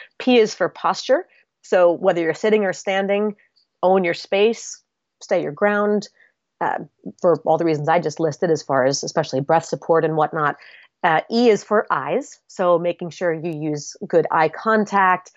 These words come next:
making sure you're not looking up at the ceiling, trying to hope that the script and the answer is up there when you're guessing something, et cetera. Um, G is for gestures. And gestures are both with regard to your hands as well as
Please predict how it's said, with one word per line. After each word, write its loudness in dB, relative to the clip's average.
making 0
sure 2
you're 4
not -2
looking -4
up -6
at -10
the -6
ceiling, 4
trying -4
to -4
hope -2
that 2
the 0
script -4
and 2
the -2
answer 0
is 4
up -2
there 4
when 0
you're -2
guessing 0
something, -2
et -8
cetera. 0
Um, 0
G 2
is 2
for 0
gestures. -2
And 2
gestures 2
are 2
both 2
with -4
regard 0
to -12
your -6
hands -2
as 2
well 4
as -2